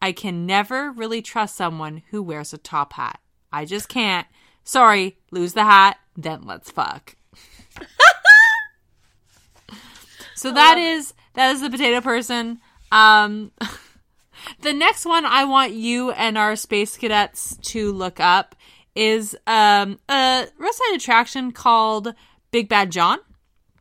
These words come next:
Speaker 2: Okay.
Speaker 1: And Big Bad John is from Lake Nipigon in Ontario. And it's just,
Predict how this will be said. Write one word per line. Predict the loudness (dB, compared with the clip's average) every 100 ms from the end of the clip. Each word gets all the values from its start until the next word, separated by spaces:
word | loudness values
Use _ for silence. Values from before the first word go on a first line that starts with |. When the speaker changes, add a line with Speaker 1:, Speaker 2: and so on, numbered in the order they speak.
| _ _ _ _ -16
Speaker 2:
Okay. | -16 -18 -18 -16 -6
Speaker 1:
And | -4 -2
Big | -2 -2
Bad | 0 0 0
John | 0 0 0 -8 -8
is | -4 -2 -4 -6
from | -6 -4 -4 -6
Lake | -6 -4 -6 -8 _
Nipigon | -8 -8 -6 -4 0 0 -2 _ -20 _
in | -10 -4
Ontario. | -4 -4 -4 -4 -6 -12 -20 _ _ _ _ _ _ _ _ _ _ -2
And | 0
it's | 0 0
just, | -2 -2